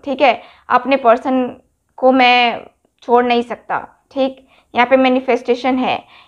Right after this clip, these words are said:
यहाँ पे, अ, ये पर्सन ये भी सोच रहा है कि मुझे इक्वल give and take करना होगा, मुझे ऐसे इग्नोर करके अपनी परेशानियों की वजह से उसको परेशान मैं नहीं कर सकता, ठीक है। So, इस, इस पर्सन का,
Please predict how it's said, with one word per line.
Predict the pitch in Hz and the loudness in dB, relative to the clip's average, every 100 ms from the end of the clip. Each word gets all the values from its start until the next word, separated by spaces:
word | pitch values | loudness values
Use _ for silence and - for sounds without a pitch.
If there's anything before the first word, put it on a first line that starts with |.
| - | -2
यहाँ | 226 240 | 2 4
पे, | 254 269 269 | 4 4 2
अ, | 262 117 - 233 233 226 220 214 208 - - - _ _ | -4 -10 -4 0 2 2 0 -2 -6 -10 -20 -20 _ _
ये | 247 262 | -4 0
पर्सन | 254 254 254 | 0 0 0
ये | 240 | 0
भी | 294 | 0
सोच | 294 247 | -2 -2
रहा | 247 | 0
है | 247 | -2
कि | 254 | -2
मुझे | 247 254 | 2 2
इक्वल | 226 - 247 | 2 2 0
give | 220 233 | 2 0
and | 233 226 | 0 0
take | 247 262 | -2 0
करना | 359 233 208 | -2 -2 -2
होगा, | 214 208 202 - - - 254 | -4 -4 -8 -8 -20 -10 -4
मुझे | 254 277 | 2 4
ऐसे | 277 285 254 | 2 -2 -2
इग्नोर | 226 254 269 | 0 2 2
करके | 262 - 247 247 | 2 0 2 2
अपनी | - 226 240 247 | 2 0 -4 -2
परेशानियों | 240 240 240 233 240 | -2 -2 -2 -2 -2
की | 254 247 | -2 -2
वजह | 233 233 | 0 0
से | 233 254 | -2 -4
उसको | 269 269 294 | -4 -2 -4
परेशान | 277 233 233 226 330 - _ _ - | 0 -2 -2 -2 -4 -6 _ _ -4
मैं | 240 247 | 0 2
नहीं | 269 | 0
कर | 262 196 | -2 -8
सकता, | - - 180 - _ _ _ - | -8 -18 -18 -18 _ _ _ -8
ठीक | - 262 | -2 -2
है। | - - _ - | -2 -8 _ 0
So, | 285 277 - | 4 4 2
इस, | 302 - _ - | -10 -12 _ -4
इस | - - | -4 -4
पर्सन | 285 285 302 | -4 -2 -2
का, | 277 269 269 | 2 4 2